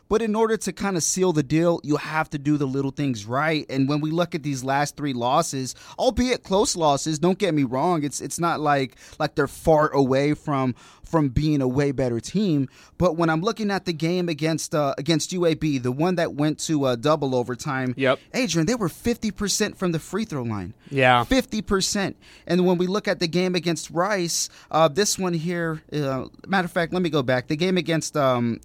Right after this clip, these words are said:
Speaker 1: Rice was fifty percent, I'm sorry. But against U A B, they were fifty-six percent.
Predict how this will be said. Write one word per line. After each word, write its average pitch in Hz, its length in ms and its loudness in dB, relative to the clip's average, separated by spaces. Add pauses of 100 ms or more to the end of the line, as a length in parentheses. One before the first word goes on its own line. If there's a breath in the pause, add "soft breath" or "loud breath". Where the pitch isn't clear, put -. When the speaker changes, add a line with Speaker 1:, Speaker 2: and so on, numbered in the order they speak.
Speaker 1:
Rice 175 360 4
was 143 120 -4
fifty 127 240 -6
percent, 113 360 -6
I'm 120 100 -4
sorry. 117 260 -2
But 120 100 -2
against 160 340 2
U 190 140 0
A 185 120 4
B, 180 320 -2 (680 loud breath)
they 202 120 4
were 185 100 4
fifty-six - 600 0
percent. 147 380 -2